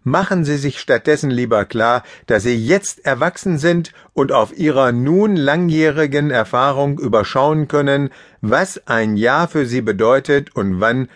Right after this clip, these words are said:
ein Nein angebracht ist. Kinder haben auch deshalb Schuldgefühle, weil sie nicht einmal mehr genau wissen, ob sie denn vielleicht doch mitschuldig sind,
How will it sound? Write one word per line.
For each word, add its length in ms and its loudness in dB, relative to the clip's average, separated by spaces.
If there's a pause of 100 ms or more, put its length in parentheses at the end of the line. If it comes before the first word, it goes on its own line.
ein 360 -2
Nein 420 -2
angebracht 640 -4
ist. 340 -16 (920)
Kinder 320 2
haben 240 0
auch 160 -4
deshalb 500 -2
Schuldgefühle, 680 0 (180)
weil 160 2
sie 140 -2
nicht 480 -2
einmal 440 2
mehr 280 0
genau 420 2
wissen, 260 -2
ob 160 -4
sie 120 -4
denn 160 0
vielleicht 420 0
doch 140 0
mitschuldig 640 2
sind, 260 2